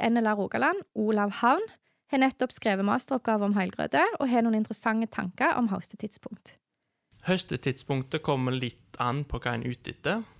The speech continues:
Speaker 2: Eh, når det gjelder avling, så økte den betydelig fra fem, seks hundre kilo tørrstoff rundt skyting,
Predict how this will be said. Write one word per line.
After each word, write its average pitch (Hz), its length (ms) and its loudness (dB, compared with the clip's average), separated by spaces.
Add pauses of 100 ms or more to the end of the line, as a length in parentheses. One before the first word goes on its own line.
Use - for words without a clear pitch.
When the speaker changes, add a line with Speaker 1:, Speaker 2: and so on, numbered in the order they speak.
(440)
Speaker 2:
Eh, 127 400 -4
når 123 160 -2
det 131 80 -2
gjelder 127 240 -4
avling, 139 480 -2 (240)
så - 240 -6
økte 135 480 -6
den 117 240 -4
betydelig 117 720 -8 (100)
fra 117 320 -4
fem, 120 320 -6
seks - 320 -8
hundre 117 160 -6
kilo 120 240 -8
tørrstoff - 560 -8
rundt 123 240 -6
skyting, 160 480 -4